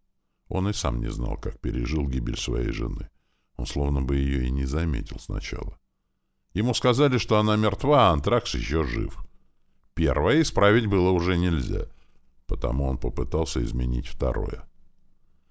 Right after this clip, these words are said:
Послал человека к Фудиену и просто не отходил от сына. Сам потом помогал врачу вырезать чёрные струпы из детского тела и прижигать кровоточащее мясо.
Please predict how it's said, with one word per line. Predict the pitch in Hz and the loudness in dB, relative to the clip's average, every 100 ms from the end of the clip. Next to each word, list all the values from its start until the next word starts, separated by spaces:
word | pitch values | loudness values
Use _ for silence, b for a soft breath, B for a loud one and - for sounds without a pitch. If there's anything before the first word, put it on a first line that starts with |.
| _ _ | _ _
Послал | - 98 131 151 | 2 2 4 2
человека | - 98 85 87 - 113 | 2 2 4 4 0 -4
к | |
Фудиену | - 90 76 67 64 76 135 | -2 0 2 0 0 0 0
и | 131 | 2
просто | - 101 - | 2 2 2
не | 107 107 | 2 4
отходил | 104 - 117 78 58 53 | 2 2 2 2 -2 -2
от | - | -4
сына. | - 50 - - - - - - - - - - | -6 -6 -6 -8 -12 -18 -20 -20 -20 -20 -20 -10
Сам | - 92 | 0 0
потом | 80 82 80 | 2 0 0
помогал | 73 76 76 76 73 | 0 0 0 0 0
врачу | 73 78 - 90 | 2 0 0 2
вырезать | 80 69 62 76 | 2 2 0 -2
чёрные | - 73 64 71 67 | 0 -2 0 -2 -2
струпы | - 92 95 64 | -2 -2 0 0
из | 60 | -2
детского | 64 76 - - 76 76 | 0 -2 -2 0 2 0
тела | - 101 57 - B B B | 2 2 2 -4 B B B
и | 104 | 2
прижигать | 113 110 90 92 107 101 | 6 6 4 4 4 4
кровоточащее | 92 82 78 76 71 - - 71 | 2 4 2 0 -2 -2 -2 0
мясо. | 62 58 50 - - | 0 0 -2 -4 -8